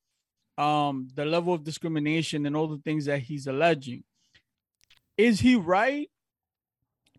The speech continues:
Absolutely. I think the N F L has been showing for years, you know, their narratives and what they wanna do. But I'm gonna throw a little bit of a hot take,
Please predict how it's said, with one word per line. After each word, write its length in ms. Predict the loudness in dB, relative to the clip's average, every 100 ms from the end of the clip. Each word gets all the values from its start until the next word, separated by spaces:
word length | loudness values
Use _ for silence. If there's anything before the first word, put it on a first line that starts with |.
| _
Absolutely. 720 | -2 -2 0 2 2 0 -4 -12
I 80 | -6
think 200 | -4 -2
the 100 | -2
N 140 | -2
F 120 | 0 0
L 120 | 0
has 120 | 0
been 140 | -4
showing 320 | -6 -4 -2 -4
for 120 | -6
years, 640 | -2 0 2 2 0 -6 _ _ _ _ -4
you 160 | 0
know, 500 | 2 2 2 0 -4 -10 -18 -16 -16 -18 _ _ _
their 460 | -14 -2 0 2 0
narratives 840 | -2 -2 0 2 2 0 -4 -4
and 160 | -6 -2
what 220 | -2 0
they 80 | -2
wanna 260 | -4 -4
do. 520 | -2 0 0 0 -2 -6 _ _ _ _ _ _
But 240 | 0 0 -4 _ _ _ _
I'm 120 | -2
gonna 200 | 0 0
throw 260 | 0 4 6
a 80 | 6
little 180 | 2 -4
bit 200 | -4 -2
of 100 | -2
a 60 |
hot 340 | -2 0 0 -2
take, 300 | -8 -10